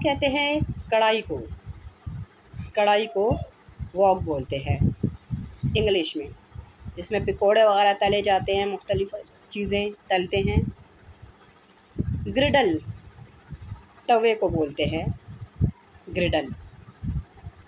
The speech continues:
जिसमें रोटियां पकाई जाती हैं, तवा, इसको ग्रिडल बोलते हैं इंग्लिश में।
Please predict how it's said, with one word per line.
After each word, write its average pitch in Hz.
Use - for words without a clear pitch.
जिसमें 226
रोटियां 214
पकाई 208
जाती 190
हैं, 185
तवा, 95
इसको 214
ग्रिडल 185
बोलते 147
हैं 143
इंग्लिश 170
में। 147